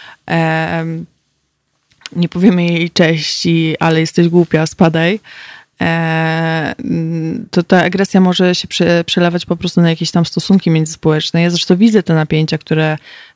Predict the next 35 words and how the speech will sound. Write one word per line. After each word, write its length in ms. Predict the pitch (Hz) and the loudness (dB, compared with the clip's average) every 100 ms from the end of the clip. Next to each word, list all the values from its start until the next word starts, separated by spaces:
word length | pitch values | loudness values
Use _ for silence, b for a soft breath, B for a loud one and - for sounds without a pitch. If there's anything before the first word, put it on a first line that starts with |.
| - | -2
e, 240 | 160 156 - | -2 -2 -2
rosną, 600 | 175 170 - 156 160 202 - _ _ _ _ _ _ _ _ _ - _ _ _ - B B B B B - | 0 0 -2 -2 -2 -2 -8 _ _ _ _ _ _ _ _ _ -20 _ _ _ -20 B B B B B -4
e, 400 | 180 170 170 170 | 0 2 2 -2
w 60 | - | -4
społeczeństwie. 720 | - 180 180 180 170 - 175 | 0 2 2 0 -2 -2 -4
Zresztą 300 | 170 - 165 | -4 -4 -4
to, 160 | 175 | -4
co 160 | - 170 | -4 -4
się 200 | - 160 | -4 -4
działo 320 | 170 165 160 | -2 -2 -2
w 60 | - | -4
Stanach 400 | - 165 160 - | -2 0 0 -2
po 160 | 156 | -6
śmierci 460 | 147 165 160 - 156 | -4 -2 -2 -4 -4
George'a 340 | 165 160 160 | -4 -2 -4
Floyda, 440 | - 160 156 151 156 | -2 -2 -2 -2 -4
no 60 | |
to 120 | 156 156 | -4 -2
wiadomo, 360 | 160 160 151 | -2 -2 -2
z 60 | 151 | 0
jednej 220 | 160 156 | 0 0
strony 320 | - 160 160 | 0 0 2
wynikało 440 | 156 160 156 156 160 | 0 -2 -2 -4 -4
z 60 | |
tego 180 | 156 156 | -4 -2
zabójstwa, 640 | 156 156 226 - 160 151 - B B B B - | -2 0 -2 -2 -4 -4 -6 B B B B -2
e, 300 | 160 156 160 | 0 0 -2
które 240 | - 156 | -2 0
się 160 | - 165 | 0 -2
wydarzyło, 640 | 156 165 160 156 156 180 - b b b _ - | 0 0 0 -2 -2 -4 -8 b b b _ -2
ale 260 | 165 170 | 2 2
z 40 | 165 | 2
drugiej 260 | 180 180 | 0 0
strony 560 | - - 165 165 175 180 | -2 0 0 2 -2 -2
to 480 | 170 165 165 165 | 0 0 0 -2